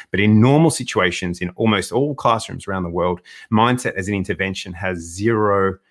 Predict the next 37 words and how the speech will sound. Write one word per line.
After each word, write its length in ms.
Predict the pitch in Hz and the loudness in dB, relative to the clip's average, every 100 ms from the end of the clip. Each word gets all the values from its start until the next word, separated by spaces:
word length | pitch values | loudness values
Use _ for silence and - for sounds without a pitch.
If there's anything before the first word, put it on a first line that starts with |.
| _ _ | _ _
statistically 760 | - - - 104 90 95 - 92 | -16 -12 -10 -10 -8 -8 -6 -6
significant 500 | - 95 90 - 87 | -4 -6 -6 -6 -6
impact 320 | 82 82 - | -6 -8 -4
or 100 | 95 | 0
even 180 | 120 92 | 0 -2
clinical 440 | - 92 101 92 | -6 -4 -4 -6
impact. 320 | 87 - 71 | -10 -10 -10
It 40 | 90 | -8
just 200 | 107 - | -6 -2
really 180 | 98 90 | 0 0
has 220 | 90 85 | -2 -2
no 220 | 92 90 | 0 0
impact. 500 | 85 87 - - - _ - - - - | -2 -6 -10 -14 -20 _ -18 -18 -12 -4
Um, 320 | 90 95 87 - - _ _ - | 0 0 -2 -8 -20 _ _ 0
now, 380 | 135 131 127 - _ - | 2 2 0 -4 _ -4
we've 140 | 127 | 2
got, 200 | 170 180 | 4 4
we'll 140 | 143 | 4
hold 220 | 120 160 151 | 4 4 4
that. 100 | 123 | 2
We'll 80 | |
come 160 | 110 165 | 0 0
back 140 | 165 | 0
to 80 | - | 0
that 80 | 147 | -2
in 60 | 156 | 0
a 20 | |
moment. 340 | 117 95 101 - | 0 0 -4 -4
But 180 | 120 - _ | -4 -4 _
here's 280 | 120 131 185 | -6 -2 0
the 80 | 190 | -2
second 360 | - 151 160 | -2 0 2
reason 340 | 127 120 117 110 | 2 0 -2 -2
we 400 | 110 107 110 - _ _ | 0 0 -2 -8 _ _
think 180 | 127 113 | -6 -2
mindset 440 | 110 110 101 95 | -2 -2 -4 -6
is 380 | 98 95 95 | -6 -6 -8